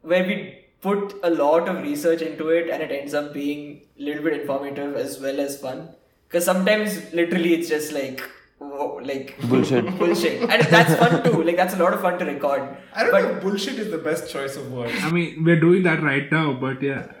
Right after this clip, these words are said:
Speaker 1: It's not a research. Like, it's very, I mean, like, for listeners, I mean, we, we are very conscious of the fact that some episodes are research, some are not. And we try to keep a
Speaker 3: Yes.
Speaker 1: balance of the bo-,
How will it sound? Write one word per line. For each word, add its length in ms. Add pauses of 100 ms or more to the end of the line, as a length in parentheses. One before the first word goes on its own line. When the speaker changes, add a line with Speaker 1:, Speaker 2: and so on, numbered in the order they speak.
(960)
Speaker 1:
It's 180
not 160
a 60
research. 400
Like, 120
it's 180
very, 200
I 80
mean, 440
like, 360 (280)
for 180
listeners, 460
I 80
mean, 180
we, 220
we 100
are 80
very 220
conscious 420
of 100
the 100
fact 420
that 180
some 220
episodes 420
are 180
research, 360
some 180
are 60
not. 260
And 100
we 60
try 140
to 100
keep 120
a 80
Speaker 3:
Yes. 80
Speaker 1:
balance 340
of 120
the 60
bo-, 260